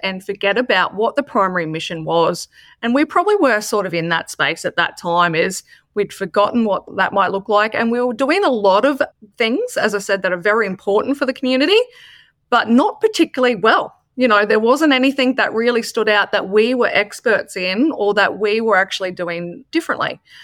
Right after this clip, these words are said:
But one thing I did notice, and I suppose that really set off the direction of where we are today, is we were delivering connection services. And what I identified is we'd started to do it in this digital space. So actually, we started to do what we do today about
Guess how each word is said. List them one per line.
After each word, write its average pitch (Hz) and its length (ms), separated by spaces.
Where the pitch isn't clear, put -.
But 202 200
one 294 220
thing 294 160
I 208 80
did 240 240
notice, 185 420
and 185 80
I 180 60
suppose 196 320
that 214 220
really 240 320
set 202 240
off 185 160
the 185 80
direction 185 460
of 160 80
where 170 200
we 156 160
are 147 160
today, 190 540
is 214 180
we 233 160
were 226 180
delivering 285 640
connection 233 400
services. 214 400
And 208 100
what 254 120
I 320 340
identified 190 680
is 190 160
we'd 247 180
started 240 540
to 285 100
do 214 200
it 170 100
in 170 220
this 165 180
digital 170 340
space. 175 360
So 208 100
actually, 285 280
we 262 100
started 320 420
to 269 100
do 202 240
what 180 160
we 185 100
do 180 260
today 175 520
about 202 320